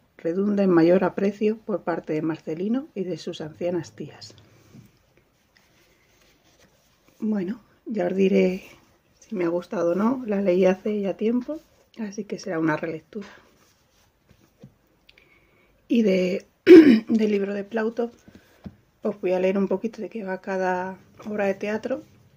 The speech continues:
La de Anfitrión, una de sus obras más peculiares y originales, inicia las llamadas comedias de equívocos,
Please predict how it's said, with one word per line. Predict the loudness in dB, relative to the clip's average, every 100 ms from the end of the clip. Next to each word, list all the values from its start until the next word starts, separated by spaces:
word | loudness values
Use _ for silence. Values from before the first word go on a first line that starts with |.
| _ _ _ _ _ -20 -20 -8
La | -2 0
de |
Anfitrión, | -2 -4 -8 -6 -4 -2 -2 -6 _ _ _ _
una | -4 -2
de | -2
sus | -4 -2
obras | 0 0 0
más | -2 -2
peculiares | -4 -6 -2 -2 0 2 0 2
y |
originales, | 0 0 -2 0 0 0 -6 _ _ _
inicia | -6 0 0 0 -4
las | -6 -8
llamadas | -8 -8 -6 -8 -10
comedias | -10 -4 -4 0 -2 -2 -12 _ _ _ _ _ -12
de | -8
equívocos, | -6 -4 -6 -8 -14 -20 -20